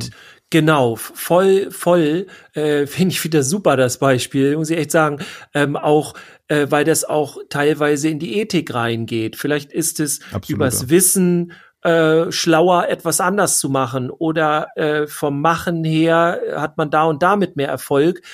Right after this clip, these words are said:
Speaker 2: aber ich mach's trotzdem anders, weil ich eine bestimmte Haltung dazu habe. Und, ähm, ich möchte mich da sehr gerne anschließen bei dem, was du gesagt hast. Ich rede ja immer von unserem völlig desolaten Schulsystem,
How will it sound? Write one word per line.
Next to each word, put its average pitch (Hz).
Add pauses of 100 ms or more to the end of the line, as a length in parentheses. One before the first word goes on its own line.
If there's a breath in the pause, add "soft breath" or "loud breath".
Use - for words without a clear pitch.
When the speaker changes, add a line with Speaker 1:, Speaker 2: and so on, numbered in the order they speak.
(260 loud breath)
Speaker 2:
aber 160
ich -
mach's 147
trotzdem -
anders, 117
weil 131
ich 131
eine 135
bestimmte 139
Haltung 135 (100)
dazu 107
habe. 107 (340 loud breath)
Und, 135
ähm, 135
ich -
möchte 180
mich 160
da 151
sehr 160
gerne 170
anschließen 160
bei 135
dem, 135
was 131
du 139
gesagt 123
hast. 151 (260 loud breath)
Ich 123
rede 175
ja 170
immer 156
von 151
unserem 139
völlig 160
desolaten 143
Schulsystem, 147